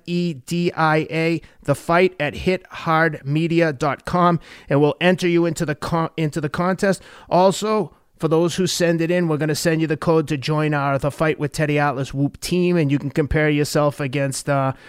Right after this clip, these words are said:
myself, Rob, and Teddy and see how you hold up on the daily strain score. If you can beat us all, maybe we'll throw in another prize for you as well. I think when you see the scores, you'll be quite, um,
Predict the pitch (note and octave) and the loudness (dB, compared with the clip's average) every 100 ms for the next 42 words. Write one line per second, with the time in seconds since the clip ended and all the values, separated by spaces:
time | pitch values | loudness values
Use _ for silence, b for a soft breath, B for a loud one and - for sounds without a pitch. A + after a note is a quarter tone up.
0 | B B B B B B2+ C#3 B2+ E3 D3 | B B B B B 0 2 2 2 4
1 | C#3 - C#3 C#3+ C#3 B2 C#3 C3+ B2+ D3+ | 2 0 2 4 2 0 0 -2 0 0
2 | C3+ C3+ B2+ - C3+ C3 C3+ B2 C3+ B2 | 2 0 -2 -2 0 0 0 0 0 0
3 | C3+ B2 B2+ B2+ A2+ C3+ B2+ B2+ - C#3 | -2 -2 -2 -2 -2 -4 -2 -4 -6 -4
4 | B2+ B2 A2+ - A2+ A2+ B B B B | -2 -2 -4 -6 -6 -6 B B B B
5 | - A#2+ C3 - A#2+ C#3 C#3+ C#3+ D#3+ D3 | -6 -2 -2 -2 -2 0 0 0 0 2
6 | D3 D3 b b b b - C3 B2 B2+ | 2 0 b b b b -4 -2 -2 -2
7 | B2 C#3+ B2+ C3 B2+ B2 A#2+ - A#2 A2+ | -4 -4 -4 -2 -4 -6 -6 -6 -4 -4
8 | - B2 A#2 A#2 A2 B2+ A#2 A2 A#2 A#2+ | -6 -4 -4 -4 -6 -6 -4 -6 -6 -4
9 | B2+ A2 B2 A#2 - B2+ A#2+ - C3+ B2 | -4 -4 -4 -4 -4 -6 -6 -6 -4 -4
10 | G#2+ A#2+ A2+ A2+ - A#2 A#2+ - B2 A#2 | -4 -8 -10 -10 -8 -6 -6 -8 -8 -6
11 | A2+ A#2 | -6 -8